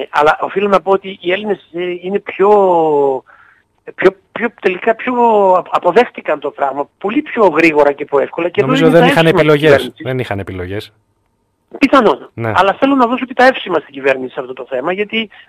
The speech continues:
Speaker 1: είπαμε να κάνουμε πο-, κριτική σε διάφορα μέρη, να δώσουμε και τα εύσημα.
Speaker 2: Ναι.
Speaker 1: Το εύσημα ήταν ότι ο κύριος Μητσοτάκης συνειδητοποίησε έγκαιρα και γρήγορα,
Speaker 2: Μμμ.
Speaker 1: ε, πού πάει η κατάσταση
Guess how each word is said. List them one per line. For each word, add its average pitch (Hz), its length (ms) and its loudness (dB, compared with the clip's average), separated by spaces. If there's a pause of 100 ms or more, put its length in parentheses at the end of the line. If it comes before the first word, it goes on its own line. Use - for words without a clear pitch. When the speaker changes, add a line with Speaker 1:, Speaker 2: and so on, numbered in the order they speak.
Speaker 1:
είπαμε 185 300 0
να 160 80 4
κάνουμε 185 280 2
πο-, 175 220 -4
κριτική 156 360 -10
σε 160 80 -4
διάφορα 151 320 0
μέρη, 185 140 2
να 214 60 0
δώσουμε 240 180 -4
και - 80 -14
τα 247 60 4
εύσημα. 123 360 -4 (100)
Speaker 2:
Ναι. 104 260 -10
Speaker 1:
Το 208 100 2
εύσημα 233 320 0
ήταν 262 120 -6
ότι 214 80 -4
ο 208 40 -20
κύριος 240 180 -6
Μητσοτάκης 226 460 -6 (200)
συνειδητοποίησε 180 1000 -4
έγκαιρα 170 380 0
και 139 140 -6
γρήγορα, 131 540 0
Speaker 2:
Μμμ. 117 240 -10 (540)
Speaker 1:
ε, 160 240 2 (180)
πού 233 140 0
πάει 214 200 4
η 196 40 0
κατάσταση 160 720 -4